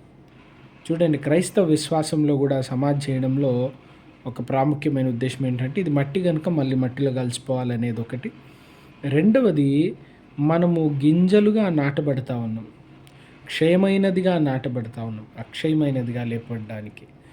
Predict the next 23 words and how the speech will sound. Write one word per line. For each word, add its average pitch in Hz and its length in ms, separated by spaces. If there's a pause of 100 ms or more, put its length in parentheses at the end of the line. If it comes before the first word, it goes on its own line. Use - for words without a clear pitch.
(300)
పునరుద్ధానపు 135 680
నూతన 143 360
జీవాన్ని 127 420
పొందుకోవడానికి. 113 720
యేసు 156 320
ప్రభుల 143 360
వారు 131 360 (440)
ఈ 156 100
నూతన 180 480
జీవానికి 156 640
ప్రారంభం. 131 640
ఆయన 127 160 (140)
ఆది 147 340
సంభూతుడు, 135 840 (1000)
ఆయన 131 300
ప్రథమ 135 520
ఫలమై 139 420
ఉన్నాడు. 123 300
ఈ 131 160
నూతన 180 540
సృష్టి, 147 600 (380)
నూతన 180 320
జీవపు 156 840